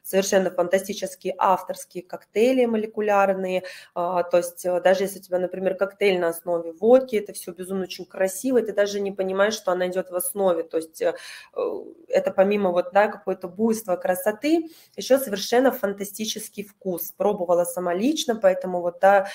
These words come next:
э, в следующий раз, я уверена, попробую что-то другое. Поэтому обязательно вот, э, во внимание. О Соле, предзакатный час, когда играет живая музыка, гости пью-, пьют, э, различные там коктейли, соки, отдыхают,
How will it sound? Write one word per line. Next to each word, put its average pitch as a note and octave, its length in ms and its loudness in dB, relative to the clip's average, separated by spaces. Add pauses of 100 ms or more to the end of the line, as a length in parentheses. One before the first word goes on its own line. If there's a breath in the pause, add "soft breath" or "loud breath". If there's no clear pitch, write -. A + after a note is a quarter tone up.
(220 loud breath)
э, - 60 -4
в E3+ 380 -6
следующий A#3 440 6
раз, G#3+ 220 6
я F#3+ 80 6
уверена, A3 320 6
попробую G3+ 400 2
что-то G3+ 300 -4
другое. G3 380 2
Поэтому F3 400 0
обязательно G3 680 2
вот, G3 240 -6
э, F#3+ 40 -2 (800)
во F#3+ 100 -10
внимание. F3 640 0 (340 loud breath)
О A3 140 6
Соле, G#3 500 2
предзакатный G3+ 800 0
час, C#4+ 520 0
когда F#3+ 300 0
играет F#3 380 0
живая E3+ 380 -6
музыка, A#3+ 760 -2 (320 loud breath)
гости G3+ 320 -2
пью-, E3+ 240 -8
пьют, G3 500 -4
э, E3+ 360 0
различные F#3+ 680 -6
там D#3 280 -6
коктейли, G3+ 600 0
соки, A3 640 2
отдыхают, F#3+ 720 0